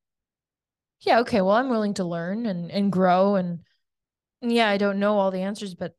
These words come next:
I could, I'd be willing to figure it out. And I, I can figure out who to ask or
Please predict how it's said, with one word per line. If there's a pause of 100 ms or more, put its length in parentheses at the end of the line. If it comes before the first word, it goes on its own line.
(280)
I
could, (380)
I'd
be
willing
to
figure
it
out. (640)
And
I,
I
can
figure
out
who
to
ask
or